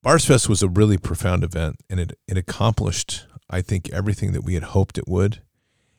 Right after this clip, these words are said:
and it brought a, together a lot of wonderful pieces, and including the Ferris wheel,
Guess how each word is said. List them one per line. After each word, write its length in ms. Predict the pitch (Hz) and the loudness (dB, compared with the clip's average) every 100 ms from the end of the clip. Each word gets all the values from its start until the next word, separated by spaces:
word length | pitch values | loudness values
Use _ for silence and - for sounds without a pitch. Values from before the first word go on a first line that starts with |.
| _ - | _ -4
and 120 | 90 | -4
it 100 | 90 | 0
brought 260 | 95 107 | 0 2
a, 100 | 98 - - - | -2 -6 -14 -14
together 440 | - - 95 95 | -8 -4 0 0
a 140 | - 87 | -2 -6
lot 240 | 90 92 | -4 -2
of 100 | 90 | -4
wonderful 480 | 85 92 95 92 82 | -2 0 0 -2 -6
pieces, 600 | - 95 - 127 - - _ _ _ _ _ _ _ _ _ _ _ _ _ _ _ _ _ _ | -4 -2 -2 -2 -4 -8 _ _ _ _ _ _ _ _ _ _ _ _ _ _ _ _ _ _
and 400 | 92 87 85 - - | -2 -2 -2 -6 -8
including 400 | 101 - 98 90 | -8 2 2 2
the 60 | - | 0
Ferris 400 | - 98 95 104 | 0 2 0 0
wheel, 360 | 101 101 95 | 0 -2 -8